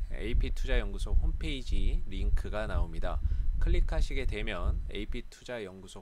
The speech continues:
홈페이지로 접속하실 수가 있는데요. 가운데 무료 추천 종목 카테고리에 이공이공 무료 추천 종목을 클릭하시면 소장님께서 매일매일 국내외 시황에 대한 실시간 브리핑과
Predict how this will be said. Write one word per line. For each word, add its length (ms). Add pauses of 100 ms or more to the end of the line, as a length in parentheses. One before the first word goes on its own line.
(120)
홈페이지로 880
접속하실 600
수가 280
있는데요. 500 (420)
가운데 720
무료 460
추천 600
종목 460
카테고리에 960 (120)
이공이공 800 (260)
무료 280
추천 460
종목을 680
클릭하시면 800 (360)
소장님께서 880
매일매일 1040 (140)
국내외 580
시황에 460
대한 260
실시간 640
브리핑과 600